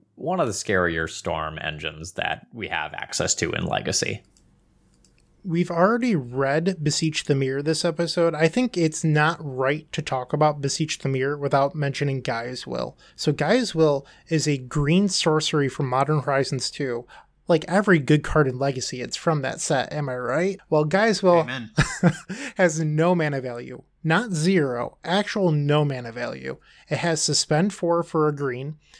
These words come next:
Speaker 2: Until end of turn, you may play lands and cast spells from your graveyard. If a card would be put into your graveyard from anywhere this turn, exile that card instead. Well, if it doesn't have a mana value, how do you play it? Well, you can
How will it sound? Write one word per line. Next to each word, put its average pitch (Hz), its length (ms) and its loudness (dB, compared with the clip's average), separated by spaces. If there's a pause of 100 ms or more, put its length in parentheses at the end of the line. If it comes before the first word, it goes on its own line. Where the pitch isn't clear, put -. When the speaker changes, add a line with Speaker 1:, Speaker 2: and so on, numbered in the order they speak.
(100)
Speaker 2:
Until 175 520 0
end 190 160 2
of 226 100 0
turn, 180 320 0
you 151 60 4
may 160 120 4
play 160 240 0
lands 180 420 0
and 156 120 0
cast 185 280 -4
spells 151 300 -2
from 147 200 -4
your 160 140 -2
graveyard. 135 540 0 (300)
If 151 120 -2
a 151 80 0
card 196 300 -2
would 196 120 0
be 165 100 0
put 233 220 0
into 185 180 0
your 151 80 2
graveyard 143 440 0
from 160 280 0
anywhere 160 480 2
this 123 240 -6
turn, 123 340 -10
exile 147 460 0
that 127 200 -8
card 127 280 -8
instead. 123 640 -8 (300)
Well, 160 400 2 (140)
if 175 140 0
it 156 160 -2
doesn't 196 300 2
have 185 180 4
a 160 60 6
mana 151 280 4
value, 151 340 2
how 139 160 0
do 127 80 0
you 127 80 -2
play 123 280 -6
it? - 260 -8
Well, 160 160 4
you 160 140 2
can 156 320 0